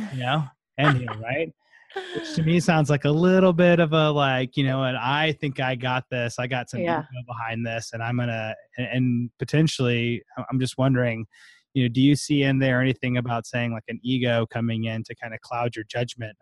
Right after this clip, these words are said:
Speaker 1: of doing things that otherwise there's no good reason for you to do it?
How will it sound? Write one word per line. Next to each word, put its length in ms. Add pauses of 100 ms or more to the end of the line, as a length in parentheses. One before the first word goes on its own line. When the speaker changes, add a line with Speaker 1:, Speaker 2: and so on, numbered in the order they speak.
Speaker 1:
of 160 (160)
doing 400
things 480
that 120 (100)
otherwise 480
there's 200
no 160
good 240
reason 380
for 60
you 100
to 180
do 100
it? 160